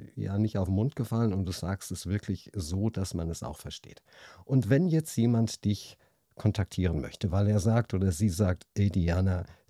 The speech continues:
die gefällt mir", ne? Also, zu der würde ich gerne Kontakt aufnehmen. Vielleicht kann die mir helfen. Vielleicht jemand aus der Familie helfen. Vielleicht bei, bei toxischer Positivität oder bei einem anderen Thema.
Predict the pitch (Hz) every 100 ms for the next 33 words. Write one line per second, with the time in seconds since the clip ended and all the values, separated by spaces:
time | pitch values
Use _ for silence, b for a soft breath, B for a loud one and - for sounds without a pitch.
0 | - 110 101 104 _ - 104 107 95 85
1 | 107 - _ _ - 104 113 B B B
2 | B _ _ _ _ _ _ _ - 107
3 | - - - - - 110 117 117 113 110
4 | - - - 104 107 123 120 107 131 -
5 | 95 - 73 - 113 - 127 101 113 110
6 | 131 185 78 76 - 120 113 - b b
7 | b - 120 123 117 120 - 107 - 104
8 | - 110 127 165 131 110 98 - 85 82
9 | 87 127 135 156 - 117 117 - 107 110
10 | - 127 - - 117 117 107 - 120 113
11 | - 110 110 117 82 98 87 80 92 90
12 | 90 90 82 87 -